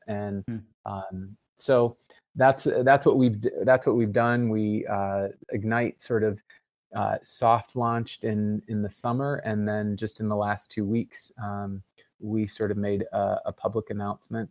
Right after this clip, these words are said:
Speaker 1: uh, about, about Ignite and have begun to, um, you know, talk with, with the media and the press about, uh, about this new company. And we've signed some, uh, uh, some companies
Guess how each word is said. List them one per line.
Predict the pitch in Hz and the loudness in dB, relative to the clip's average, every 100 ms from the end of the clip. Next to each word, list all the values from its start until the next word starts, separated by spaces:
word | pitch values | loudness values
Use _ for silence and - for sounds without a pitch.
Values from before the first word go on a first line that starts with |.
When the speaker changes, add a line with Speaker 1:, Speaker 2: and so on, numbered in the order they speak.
| - | -8
Speaker 1:
uh, | 107 101 101 - | -6 -4 -4 -4
about, | 107 95 - - - _ _ _ _ _ - | -4 0 2 0 -2 _ _ _ _ _ -10
about | 104 104 104 | -4 -2 -2
Ignite | 98 95 101 117 123 | -2 -4 -4 -4 -6
and | 110 104 101 101 | -6 -4 -2 -4
have | - 101 95 | -2 -4 -2
begun | 95 95 101 98 98 | -4 -2 0 0 -4
to, | - 104 98 98 95 - | -4 -4 -2 -2 -4 -6
um, | 101 95 95 98 - _ _ _ - - - | -8 -6 -8 -10 -14 _ _ _ -12 -10 -8
you | 113 | -6
know, | 98 107 - | -4 -8 -10
talk | - 110 - | -2 -2 2
with, | 110 104 _ - | 0 0 _ -10
with | - 107 | -4 -4
the | - | -2
media | 104 104 110 110 107 | -2 -2 0 0 0
and | 101 | -2
the | |
press | - 113 104 - | 0 0 0 -2
about, | 104 104 101 - _ _ _ - | 0 2 0 -4 _ _ _ -12
uh, | 107 98 98 101 - - | -6 -4 -4 -6 -6 -2
about | 101 104 | 2 4
this | 113 107 | 2 -2
new | 110 104 | -4 -6
company. | - 104 120 127 143 | -4 -6 -4 -4 -4
And | 110 101 95 101 - | -2 -2 -4 -6 -10
we've | 110 107 | -8 -6
signed | - 104 104 | -4 -4 -4
some, | - 104 101 104 _ _ _ - | -6 -8 -8 -10 _ _ _ -8
uh, | 107 101 98 98 - - | -2 0 0 -2 -6 -10
uh, | 104 98 95 98 - | -6 -4 -6 -8 -10
some | - 101 | -6 -6
companies | - 113 117 113 110 - | -4 -4 -2 -2 -2 -6